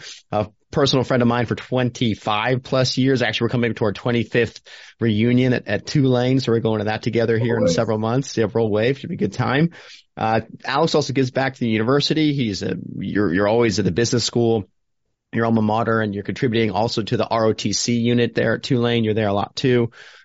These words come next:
Speaker 1: So Alex, thanks for everything you do for the community and for veterans. And I think Alex alluded to it. I don't think he say it, said it directly,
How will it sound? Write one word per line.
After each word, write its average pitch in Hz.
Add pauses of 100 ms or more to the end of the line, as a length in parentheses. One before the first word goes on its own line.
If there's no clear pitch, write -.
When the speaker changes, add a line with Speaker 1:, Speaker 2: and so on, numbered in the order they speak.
Speaker 1:
So 110
Alex, 117
thanks 123
for 120
everything 110
you 110
do 110
for -
the 98
community 135
and 107
for 107
veterans. 127
And 110 (420)
I -
think -
Alex 151
alluded 143
to 175
it. 165
I 143
don't 120
think 127
he 120
say 120
it, -
said -
it 98
directly, 101